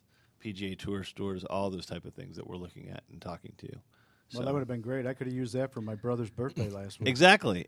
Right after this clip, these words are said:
Speaker 1: exactly. And it's gonna be one of those platforms, like you just said, "I could use that for my brother's birthday." You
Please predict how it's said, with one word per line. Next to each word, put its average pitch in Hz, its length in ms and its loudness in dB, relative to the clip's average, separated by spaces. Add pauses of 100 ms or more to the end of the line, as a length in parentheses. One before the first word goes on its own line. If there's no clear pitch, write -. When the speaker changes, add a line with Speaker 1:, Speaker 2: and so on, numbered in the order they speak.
Speaker 1:
exactly. 104 640 2
And 107 160 -2
it's 107 100 -2
gonna 151 160 0
be 147 140 2
one 139 140 0
of 135 60 2
those 123 120 0
platforms, 120 480 0
like 107 180 0
you 117 80 -2
just 104 160 -2
said, 113 200 2
"I 95 80 -2
could 113 160 -2
use 110 220 -2
that 104 180 -2
for 110 80 -8
my 104 120 -4
brother's 98 320 -2
birthday." 107 320 -4
You 87 60 -6